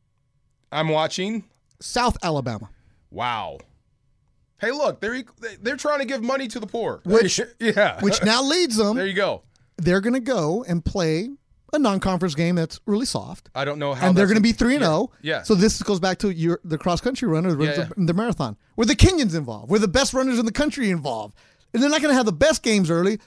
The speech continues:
Speaker 2: but you go three and oh into Pac-twelve play.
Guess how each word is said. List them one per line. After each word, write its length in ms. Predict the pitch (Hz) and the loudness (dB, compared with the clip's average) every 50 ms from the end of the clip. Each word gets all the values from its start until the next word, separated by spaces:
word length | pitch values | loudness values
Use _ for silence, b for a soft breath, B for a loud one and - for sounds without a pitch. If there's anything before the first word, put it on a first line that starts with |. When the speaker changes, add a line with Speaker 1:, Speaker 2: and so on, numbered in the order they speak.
| b b b b | b b b b
Speaker 2:
but 160 | - 196 - - | -6 -4 -2 -2
you 80 | 214 | 0
go 140 | 175 220 202 | 0 0 0
three 200 | - 220 214 202 | 0 0 0 0
and 60 | 202 220 | 0 0
oh 180 | 247 247 226 - | -2 -2 -4 -2
into 400 | 220 214 202 185 - - 202 170 | 0 0 0 0 0 -2 -2 -2
Pac-twelve 880 | - - 185 156 143 _ _ _ _ _ _ - - 147 123 110 _ - | -4 -4 -6 -8 -8 _ _ _ _ _ _ -10 -8 -8 -8 -8 _ -6
play. 400 | - 311 330 302 254 226 208 | -2 0 2 2 2 2 0